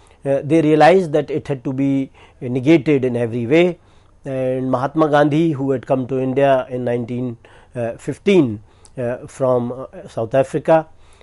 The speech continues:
and he was very well known in a lot of circles because he had become some sort of a celebrity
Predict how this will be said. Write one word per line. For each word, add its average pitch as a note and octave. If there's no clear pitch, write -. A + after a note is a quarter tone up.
and B2+
he D3+
was C3
very C#3+
well C#3+
known D3+
in C3
a C3
lot B2+
of A#2+
circles D3
because C3
he C3
had C3
become B2+
some B2+
sort B2
of A#2+
a A#2+
celebrity D3+